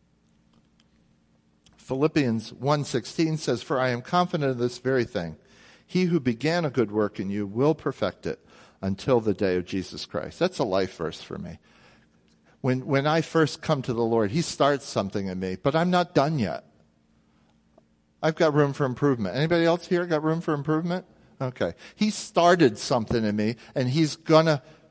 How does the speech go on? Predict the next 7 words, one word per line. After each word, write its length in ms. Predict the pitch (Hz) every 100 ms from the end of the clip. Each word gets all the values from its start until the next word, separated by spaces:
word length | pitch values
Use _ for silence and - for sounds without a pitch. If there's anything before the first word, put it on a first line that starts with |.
| -
finish 400 | 190 190 - 101
it. 100 | - - -
Paul 380 | - 269 214 143
is 320 | 165 151 - - -
interjecting 960 | 208 220 202 247 247 - 135 113 147 180 170
a 100 | 156
word 680 | 156 214 208 139 120 139